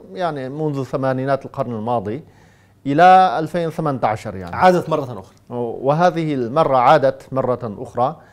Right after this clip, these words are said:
Speaker 1: وأصبحت توزع الخنازير إلى، إلى الأسر المسلمة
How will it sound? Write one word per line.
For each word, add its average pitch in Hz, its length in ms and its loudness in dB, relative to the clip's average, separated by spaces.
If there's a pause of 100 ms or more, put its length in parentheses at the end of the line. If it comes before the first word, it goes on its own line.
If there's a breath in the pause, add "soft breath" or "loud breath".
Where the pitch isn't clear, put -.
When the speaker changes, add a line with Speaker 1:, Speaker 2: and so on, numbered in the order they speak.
(340 soft breath)
Speaker 1:
وأصبحت 131 560 -4 (100)
توزع 110 600 0 (280)
الخنازير 120 640 -4
إلى، 107 540 -4
إلى 113 180 -6
الأسر 131 480 -4 (200)
المسلمة 127 580 -8